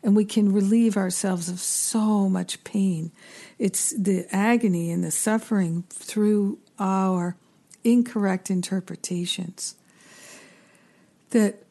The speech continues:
causes so much suffering. I'm definitely an expert at that. And so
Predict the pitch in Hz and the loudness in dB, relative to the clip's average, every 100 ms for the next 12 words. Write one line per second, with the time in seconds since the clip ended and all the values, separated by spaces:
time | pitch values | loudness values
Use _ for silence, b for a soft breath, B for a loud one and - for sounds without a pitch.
0 | - - 220 220 214 190 - - 233 226 | -14 0 4 4 2 0 0 2 4 6
1 | 202 - - 214 208 190 175 180 170 214 | 4 2 2 0 0 -2 0 -2 0 0
2 | 214 208 208 185 180 - 196 - - 185 | 2 2 2 2 0 0 -2 -4 -4 -4
3 | 165 - 185 170 - 190 180 170 - - | -4 -4 -2 -2 -4 -4 -2 -4 -8 -12
4 | - _ _ _ _ _ _ - 220 220 | -16 _ _ _ _ _ _ -4 2 4
5 | 202 - - 208 196 190 185 | 4 2 2 4 4 2 0